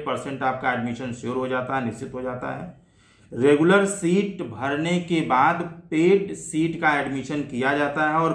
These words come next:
पेड सीट भरने का भी जो क्राइटेरिया है वो वही है कि हाई इंडेक्स के लो इंडेक्स की तरफ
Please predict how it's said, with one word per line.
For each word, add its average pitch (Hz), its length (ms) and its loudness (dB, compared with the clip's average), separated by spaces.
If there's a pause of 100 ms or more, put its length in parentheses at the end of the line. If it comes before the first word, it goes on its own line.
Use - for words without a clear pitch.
(240)
पेड 170 360 2
सीट 170 400 -2
भरने 131 400 -4
का 143 220 0
भी 147 180 -2
जो 139 140 -4
क्राइटेरिया 127 680 -4
है 156 180 -2 (420)
वो 139 180 4
वही 127 340 2
है 175 180 4
कि 196 180 -2
हाई 131 340 4
इंडेक्स 151 540 0
के 170 140 -2
लो 147 280 0
इंडेक्स 143 420 0
की 143 120 -4
तरफ 135 420 -4